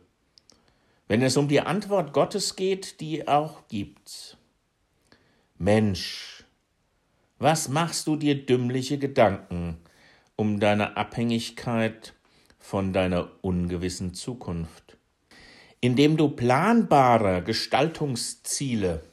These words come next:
vor dir als beherrschbar zerlegen willst? Corona, schwupp, alles vorbei.“ Naja, nicht alles, aber was in siebzig Jahren sich so entwickelt hat.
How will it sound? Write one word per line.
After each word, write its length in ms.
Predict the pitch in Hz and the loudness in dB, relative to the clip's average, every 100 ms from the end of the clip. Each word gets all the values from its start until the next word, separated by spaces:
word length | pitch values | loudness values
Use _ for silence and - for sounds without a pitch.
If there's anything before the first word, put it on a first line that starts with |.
| _ _ _ _ _ _ _ _ _ _ _ | _ _ _ _ _ _ _ _ _ _ _
vor 260 | - 104 101 | -4 -2 -2
dir 440 | 101 101 98 95 | -2 0 0 0
als 300 | 95 90 - | -2 -2 -4
beherrschbar 1000 | 98 95 104 101 - - 92 87 82 80 | -6 -6 -6 -4 -6 -2 0 2 0 -4
zerlegen 640 | - 92 95 90 85 82 | -2 -2 0 -2 -4 -6
willst? 680 | 80 80 - - _ - - _ _ _ _ _ _ | -6 -8 -12 -18 _ -20 -20 _ _ _ _ _ _
Corona, 760 | 85 87 110 107 85 80 87 95 | -4 0 2 2 0 -4 -8 -14
schwupp, 540 | - 110 110 - - - - _ _ _ _ _ _ _ - | -16 -4 -4 -4 -18 -20 -20 _ _ _ _ _ _ _ -6
alles 300 | 82 73 - | -4 -4 -6
vorbei.“ 540 | 90 87 95 90 80 - _ _ _ _ _ _ _ _ _ _ - | -4 -2 -2 -4 -6 -12 _ _ _ _ _ _ _ _ _ _ 0
Naja, 260 | 95 95 80 | 4 4 4
nicht 240 | 80 - | -4 -6
alles, 340 | 92 92 82 | -4 -4 -2
aber 260 | 87 98 107 | -2 2 2
was 160 | 113 117 | 2 2
in 160 | 120 | 0
siebzig 500 | 120 151 - 151 123 | 0 -4 -4 -8 -4
Jahren 320 | 120 123 147 | -2 -2 -2
sich 220 | 135 113 - | -4 -6 -4
so 160 | 113 | -2
entwickelt 560 | 120 117 120 104 80 - | -2 -4 -8 -6 -8 -6
hat. 400 | 87 82 - | -8 -8 -18